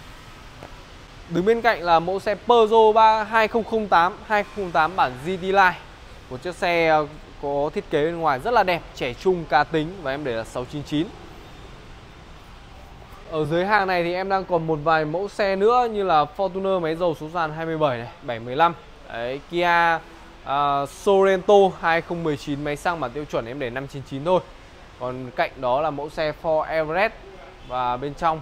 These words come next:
là một mẫu xe Santa Fe hai không hai hai, máy dầu bản cao cấp nhất thì một anh khách hàng đang xem xe. Ở hàng cuối cùng này thì em đang còn một vài mẫu xe như là Hyundai Creta này,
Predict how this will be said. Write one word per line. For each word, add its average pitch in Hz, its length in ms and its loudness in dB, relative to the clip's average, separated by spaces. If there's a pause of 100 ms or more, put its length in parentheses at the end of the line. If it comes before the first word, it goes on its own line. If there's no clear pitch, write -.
(100)
là 113 240 -8 (120)
một 120 100 -10 (140)
mẫu 131 160 -14
xe 147 580 -4
Santa 147 320 -6
Fe 160 160 -4
hai 156 140 -6
không 151 140 -10
hai 151 80 -12
hai, 156 280 -4 (580)
máy 143 640 -6
dầu 156 240 4
bản 127 240 0
cao 147 100 -8
cấp 175 140 -6
nhất 220 200 -2 (100)
thì 135 140 -8
một 120 120 -10
anh 135 180 -8
khách 156 60 -12
hàng 139 160 -8
đang 127 120 -8
xem 135 200 -14
xe. 160 220 -6 (720)
Ở 123 100 -10
hàng 139 300 -4
cuối 147 160 -4
cùng 175 220 -2
này 139 160 -4
thì 139 120 -6
em 160 180 -6
đang 156 220 -2
còn 143 200 -4
một 135 160 -4
vài 135 220 0
mẫu 139 220 -6 (160)
xe 175 220 -2
như 147 100 -8
là 139 100 -6
Hyundai 156 440 -4
Creta 160 560 0
này, 147 100 -6